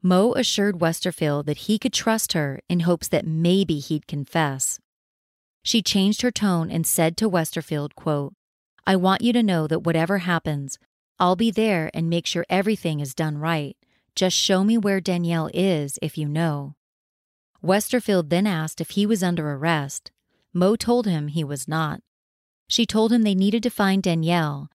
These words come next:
and that all the neighbors were being interviewed, including Danielle's parents. Brenda and Damon Van Dam were excluded as suspects almost immediately, however. As the conversation got a bit more intense,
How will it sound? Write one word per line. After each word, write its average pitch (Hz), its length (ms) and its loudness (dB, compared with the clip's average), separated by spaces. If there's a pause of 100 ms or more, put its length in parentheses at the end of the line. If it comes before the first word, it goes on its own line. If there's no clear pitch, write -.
(200)
and 185 140 2
that 175 200 2
all 185 220 4
the 233 100 2
neighbors 180 380 0
were 165 100 -4
being 160 240 -2
interviewed, 160 680 0
including 202 600 0
Danielle's 147 420 -2
parents. 160 680 -4 (920)
Brenda 185 500 2
and 156 180 -4
Damon 202 320 2
Van 180 260 0
Dam 156 380 0
were 147 160 -4
excluded 196 520 0
as 185 120 0
suspects - 680 -2
almost 156 380 -4
immediately, 147 600 -2
however. 143 600 -6 (960)
As 190 220 4
the 262 100 0
conversation 196 680 0
got 156 180 0
a 151 60 0
bit 180 300 2
more 190 240 0
intense, 156 720 -4